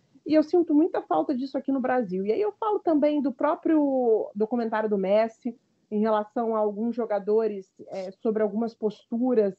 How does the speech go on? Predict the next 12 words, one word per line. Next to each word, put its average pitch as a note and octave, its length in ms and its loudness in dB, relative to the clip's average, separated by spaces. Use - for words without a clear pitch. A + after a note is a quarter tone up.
de F#3 180 0
liderança, A3 1000 2
de G3 140 -8
falar A3 640 -2
sobre A3 320 -6
temas A3 480 -4
que - 100 -20
são A3 160 -4
socialmente A3 640 -4
importantes G#3+ 720 -2
e G#3 60 -4
relevantes. A3 640 -2